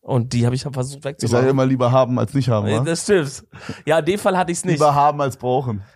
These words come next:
Speaker 1: Ey, das hat halt auf jeden Fall geblutet wie eine, wie eine Drecksau. Und dann ist mir irgendwann eingefallen, dass ich mal von so einem Rasierset so einen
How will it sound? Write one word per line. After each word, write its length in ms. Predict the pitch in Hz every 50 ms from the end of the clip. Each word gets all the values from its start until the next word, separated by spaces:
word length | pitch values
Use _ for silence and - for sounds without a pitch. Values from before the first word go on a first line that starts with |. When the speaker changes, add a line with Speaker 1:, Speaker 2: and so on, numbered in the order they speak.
| - -
Speaker 1:
Ey, 160 | - 139 147
das 140 | 151 160 -
hat 100 | 170 170
halt 140 | 160 160
auf 100 | 160 156
jeden 140 | 165 170 160
Fall 100 | 170 160
geblutet 460 | 151 147 143 143 160 175 - 180 147
wie 100 | 147 156
eine, 180 | 147 147 139 131
wie 40 | 135
eine 160 | 143 143 135
Drecksau. 640 | 131 - - 156 156 - - 143 123 131 147 160 - - - - - -
Und 80 | - 135
dann 160 | 143 139 139
ist 140 | 160 - 170
mir 60 | -
irgendwann 220 | - 175 175 135
eingefallen, 400 | 120 165 165 170 165 - 151 135
dass 140 | 135 139 143
ich 140 | 135 135 143
mal 100 | 135 135
von 160 | 135 143 131
so 80 | 123 123
einem 160 | 120 117 113
Rasierset 840 | 107 113 110 - - - 175 196 208 202 - 135 123 127 - - - _ _ - - - -
so 200 | - - 143 139
einen 380 | 135 131 127 123 120 120 127